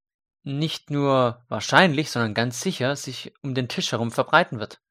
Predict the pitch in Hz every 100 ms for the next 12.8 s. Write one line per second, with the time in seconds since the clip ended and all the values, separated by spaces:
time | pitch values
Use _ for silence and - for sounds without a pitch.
0 | _ _ _ _ _ _ _ _ _ _
1 | _ _ _ _ _ - 139 143 127 120
2 | 135 131 127 120 - - - 135 147 127
3 | 123 120 113 - 110 - 135 - 131 -
4 | 139 170 151 - 107 - 113 - - -
5 | 135 165 - - - _ 120 110 120 131
6 | 180 - - _ _ 135 127 - 120 110
7 | 110 104 - - _ _ _ _ _ _
8 | _ _ _ _ _ _ _ _ _ _
9 | _ 123 123 131 127 - _ _ _ _
10 | _ _ _ 135 139 156 151 131 123 117
11 | - 147 156 139 127 135 131 123 120 123
12 | 131 139 - 147 123 - - -